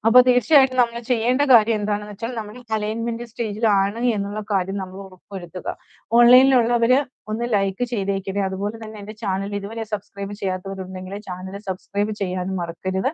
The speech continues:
അതുപോലെ തന്നെ നിങ്ങൾക്ക് എന്തെങ്കിലും സംശയം ഉണ്ടെങ്കിൽ നിങ്ങൾക്ക് ചോദിക്കാം. Overall എനിക്ക് പറയാനുള്ള കാര്യം എന്ന് പറയുന്നത് ഇന്നലെ ഞാൻ പറഞ്ഞു തന്ന കുറച്ച് കാര്യങ്ങളൊക്കെ ഞാൻ നിങ്ങൾക്ക് പറഞ്ഞു തന്നു. ഇന്ന് എനിക്ക് പറയാനുള്ളത് ഈ അലൈൻമെന്റ് സ്റ്റേജിലേക്ക് എത്തി എന്നുള്ള ആ ഒരു, ആ,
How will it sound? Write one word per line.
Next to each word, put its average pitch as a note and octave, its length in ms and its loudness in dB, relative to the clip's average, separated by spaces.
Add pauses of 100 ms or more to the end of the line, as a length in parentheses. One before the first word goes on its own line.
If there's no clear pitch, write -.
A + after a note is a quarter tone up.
(760)
അതുപോലെ B3+ 260 8
തന്നെ B3+ 200 10
നിങ്ങൾക്ക് A#3+ 300 4
എന്തെങ്കിലും A3+ 400 2 (160)
സംശയം G#3+ 400 2
ഉണ്ടെങ്കിൽ G#3 280 2
നിങ്ങൾക്ക് G#3 260 -2
ചോദിക്കാം. G3+ 480 -2 (640)
Overall C4 460 8
എനിക്ക് B3 300 4
പറയാനുള്ള A#3+ 500 4
കാര്യം G#3 260 2
എന്ന് A3 120 -4
പറയുന്നത് G#3+ 240 0
ഇന്നലെ B3 240 2
ഞാൻ C4+ 220 2
പറഞ്ഞു A3+ 300 2
തന്ന A#3+ 140 -2
കുറച്ച് A3+ 320 -4
കാര്യങ്ങളൊക്കെ G3+ 540 -2
ഞാൻ G3+ 180 -2
നിങ്ങൾക്ക് G3 380 -6
പറഞ്ഞു G3 300 0
തന്നു. G3 200 -2 (420)
ഇന്ന് A3 200 2
എനിക്ക് A3+ 260 -2
പറയാനുള്ളത് G3+ 460 -2
ഈ G#3+ 160 -6
അലൈൻമെന്റ് A3 540 -2
സ്റ്റേജിലേക്ക് G3+ 720 -6
എത്തി A3+ 360 -6
എന്നുള്ള G3+ 380 -2 (460)
ആ G3 140 -4 (180)
ഒരു, G3 240 -8 (460)
ആ, F#3+ 80 -2